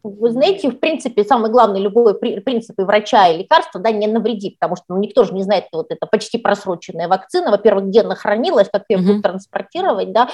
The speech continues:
Speaker 1: как она будет храниться на Украине, а показывали, что привозили, то есть ту вакцину, которая должна храниться при минус семидесяти, да, ее просто привозили, ну, вот так вот, там, в багажнике привезли, и все, естественно. Поэтому, честно говоря, я,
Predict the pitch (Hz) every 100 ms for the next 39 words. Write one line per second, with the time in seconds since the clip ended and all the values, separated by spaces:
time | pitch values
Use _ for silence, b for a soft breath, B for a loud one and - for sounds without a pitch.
0 | B 226 233 226 214 247 - 240 233 247
1 | 220 226 294 339 - 208 208 208 247 247
2 | 196 185 165 170 - 185 175 208 190 220
3 | 214 180 190 185 233 214 208 226 196 208
4 | 208 196 202 202 - 226 214 202 196 208
5 | 202 180 190 - 247 392 254 233 - -
6 | b b b 220 247 214 214 311 - -
7 | 220 220 233 294 226 233 233 226 143 147
8 | - 143 165 226 202 180 175 - 196 208
9 | 190 226 311 262 226 185 170 254 247 190
10 | B B 226 240 302 294 285 - 392 392
11 | 277 254 247 302 339 208 285 247